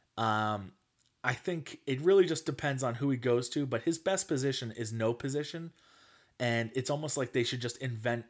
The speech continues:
and, you know, make up a word for him. And e-, even if it's just calling him, like, the star defender, uh, and you just say, like, "Okay, like, you know, Simmons is your star, and, uh, you know, he just does whatever." On some play-, plays, he'll cover the tight end.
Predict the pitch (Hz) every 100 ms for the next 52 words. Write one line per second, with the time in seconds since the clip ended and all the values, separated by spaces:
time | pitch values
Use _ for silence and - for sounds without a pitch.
0 | - 117 107 113 110 104 131 131 117 101
1 | 110 107 - 85 - - - - _ 123
2 | 104 120 127 165 160 139 131 - 120 -
3 | 123 120 120 110 101 - - 107 107 98
4 | 95 92 87 57 - - - - - -
5 | 104 98 - 107 104 104 101 - 107 101
6 | 98 113 110 110 98 98 95 117 117 95
7 | - - 123 120 110 101 98 - - 107
8 | 104 98 - _ - - _ 113 104 101
9 | 95 95 95 92 92 - 104 95 - 113
10 | 107 120 110 107 104 101 98 98 107 -
11 | 117 - 113 107 - - 113 110 98 110
12 | 101 95 110 110 139 170